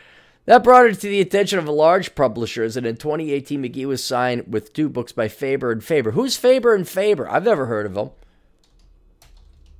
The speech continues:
It's, it's basically journalism. Limited by United Kingdom, nineteen twenty-nine. Penguin. Oh, it's a real legit thing.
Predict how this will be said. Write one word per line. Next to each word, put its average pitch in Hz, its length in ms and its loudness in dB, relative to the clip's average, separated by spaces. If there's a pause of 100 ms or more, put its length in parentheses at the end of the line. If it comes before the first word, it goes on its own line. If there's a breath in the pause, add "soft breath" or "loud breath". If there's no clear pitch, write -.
(2250)
It's, 220 360 6
it's 240 160 0
basically 311 480 -4
journalism. 143 800 0 (1500)
Limited 131 440 -8
by 117 140 -6
United 113 460 -6
Kingdom, 107 680 -8
nineteen 98 260 -16
twenty-nine. 92 720 -14 (1040)
Penguin. 92 560 -12
Oh, - 140 -2
it's 202 140 -6
a 202 40 -10
real 196 220 -4
legit 180 400 -8
thing. 123 240 -8